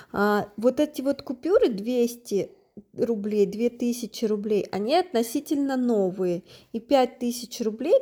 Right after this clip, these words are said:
тоже была введена не-, несколько лет назад. До этого были у нас купюры десять, пятьдесят, сто, пятьсот и тысяча.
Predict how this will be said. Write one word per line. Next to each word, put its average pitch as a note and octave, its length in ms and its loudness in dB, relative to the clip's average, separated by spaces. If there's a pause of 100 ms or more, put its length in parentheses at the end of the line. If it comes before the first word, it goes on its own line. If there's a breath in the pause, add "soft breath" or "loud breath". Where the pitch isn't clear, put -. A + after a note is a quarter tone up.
тоже C4 300 2
была A3+ 600 2
введена G#3+ 640 -4
не-, A#3+ 220 -2
несколько A#3+ 640 -4
лет A3 300 0
назад. A#3 560 -2 (320 loud breath)
До G3+ 160 2
этого C#4 440 4
были A3+ 300 2
у G#3 100 4
нас G3+ 240 -2
купюры G#3 500 -2
десять, C#4+ 840 -4
пятьдесят, C4+ 720 -2
сто, C#4 460 0
пятьсот C4+ 560 -2
и C4 40 -2
тысяча. F#3 720 -10